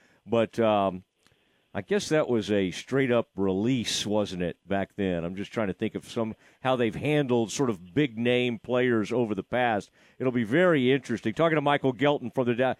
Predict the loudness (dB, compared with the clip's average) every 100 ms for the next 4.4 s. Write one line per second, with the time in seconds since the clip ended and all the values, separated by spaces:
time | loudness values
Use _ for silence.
0 | _ -2 2 2 2 -2 -2 0 2 2
1 | 0 0 0 0 2 4 4 2 2 2
2 | 2 2 0 -2 0 -2 -4 _ _ -2
3 | 2 2 2 2 2 -2 0 0 2 2
4 | 2 4 2